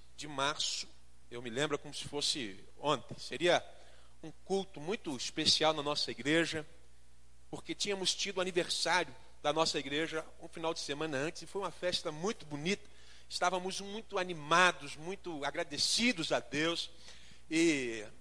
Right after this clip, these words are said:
tínhamos muita expectativa daquilo que Deus tinha para fazer,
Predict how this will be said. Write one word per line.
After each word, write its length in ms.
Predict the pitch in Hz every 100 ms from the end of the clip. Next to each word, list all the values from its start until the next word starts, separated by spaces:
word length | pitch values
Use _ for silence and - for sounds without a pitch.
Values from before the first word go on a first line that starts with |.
| - -
tínhamos 320 | - 226 214
muita 220 | 196 254 -
expectativa 1160 | - 226 - 202 - - 240 196 139 123 107 - - - -
daquilo 420 | 160 - 202 190
que 380 | - 175 143 123 - -
Deus 580 | 180 202 202 - - - - - - - - - -
tinha 300 | - 277 277
para 160 | 208 185
fazer, 500 | 170 131 113 165